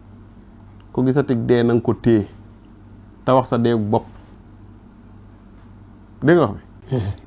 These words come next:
Speaker 1: Wala déggoo ko?
Speaker 2: Dégg naa ko bu baax.
Speaker 1: Ku gisati deegu jàmbur te kenn gisu fi deegu kenn, dañuy fen rek, waaye ku ci gisati deegu jàmbur,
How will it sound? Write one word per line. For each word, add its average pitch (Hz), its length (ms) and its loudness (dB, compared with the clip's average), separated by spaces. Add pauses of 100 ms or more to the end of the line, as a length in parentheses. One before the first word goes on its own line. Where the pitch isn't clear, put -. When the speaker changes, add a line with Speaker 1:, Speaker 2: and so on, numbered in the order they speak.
(140)
Speaker 1:
Wala 123 120 0
déggoo 123 280 0
ko? - 140 -6 (680)
Speaker 2:
Dégg 131 220 -2
naa 107 140 -2
ko 107 140 -10
bu 107 120 -8
baax. - 420 -6
Speaker 1:
Ku 139 140 0
gisati 156 320 0
deegu 143 320 0
jàmbur 107 300 0 (760)
te 135 80 0
kenn 160 260 0
gisu 165 160 0
fi 147 100 -2
deegu 131 300 0
kenn, 127 260 -2
dañuy 151 240 0
fen 120 200 -2
rek, 120 140 -4
waaye 143 200 0
ku - 140 -4
ci 175 100 -4
gisati 165 300 -2
deegu 147 360 0
jàmbur, 123 340 2